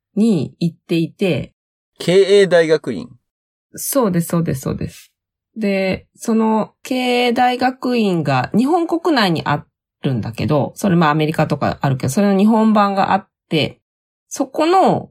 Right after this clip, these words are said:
Speaker 1: なんていうんですかね、プレクラスみたいなのに、ゆうくんも行っていて、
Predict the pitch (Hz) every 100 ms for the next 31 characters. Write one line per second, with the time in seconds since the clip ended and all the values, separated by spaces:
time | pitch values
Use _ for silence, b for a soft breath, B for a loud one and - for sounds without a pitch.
0 | _ 214 208 - - - - - - -
1 | 311 330 - 427 285 - 170 - 147 139
2 | 131 117 117 151 143 - - _ 190 185
3 | 165 143 120 101 98 123 - 123 113 -
4 | 151 110 -